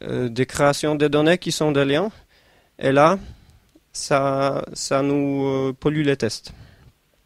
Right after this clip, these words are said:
Après, les tests du front-end côté développeur, nous, nous utilisons Mink,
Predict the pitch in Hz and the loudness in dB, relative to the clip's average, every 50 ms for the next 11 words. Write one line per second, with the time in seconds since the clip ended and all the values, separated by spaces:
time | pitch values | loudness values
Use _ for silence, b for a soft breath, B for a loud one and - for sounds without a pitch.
0 | _ _ _ _ _ _ B B B B B B B B B B B B - 147 | _ _ _ _ _ _ B B B B B B B B B B B B 2 2
1 | 156 - - - 190 196 202 - - _ _ _ - - - _ _ _ _ _ | 2 2 2 4 4 4 4 2 -4 _ _ _ -20 -20 -20 _ _ _ _ _
2 | _ _ _ _ _ 131 139 147 156 156 - 180 175 175 - - - - 143 131 | _ _ _ _ _ 0 2 2 2 4 4 4 4 4 2 -6 -6 -4 -2 -2
3 | - - - 131 135 147 - - 185 180 180 175 190 175 175 170 165 139 131 120 | -2 -4 -8 -10 -10 -10 -2 2 4 4 4 6 6 6 6 6 4 2 2 0
4 | 117 123 - _ b b b b b b b - - - 165 147 139 147 135 143 | 0 -4 -8 _ b b b b b b b -4 0 2 2 2 4 2 2 4
5 | 143 135 135 127 - 151 151 208 - - b b b b b b b b b b | 2 2 2 2 2 2 2 2 0 -4 b b b b b b b b b b
6 | b b b b b _ - - 147 160 170 185 196 190 180 165 151 160 - - | b b b b b _ -2 2 6 8 10 10 10 10 8 6 4 -2 -4 -2
7 | 160 156 147 139 139 151 147 143 143 143 151 170 - | -2 -2 0 0 0 2 2 4 4 4 4 2 0